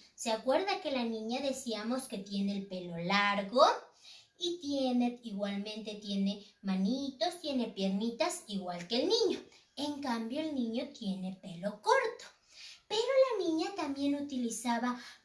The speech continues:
pantalón como el niño.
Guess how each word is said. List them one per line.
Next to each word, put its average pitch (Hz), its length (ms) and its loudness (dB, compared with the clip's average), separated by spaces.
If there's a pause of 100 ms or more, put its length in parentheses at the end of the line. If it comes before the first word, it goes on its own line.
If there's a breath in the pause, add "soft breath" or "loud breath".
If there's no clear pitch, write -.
pantalón 247 960 2
como 262 280 4
el 190 200 4
niño. 359 580 2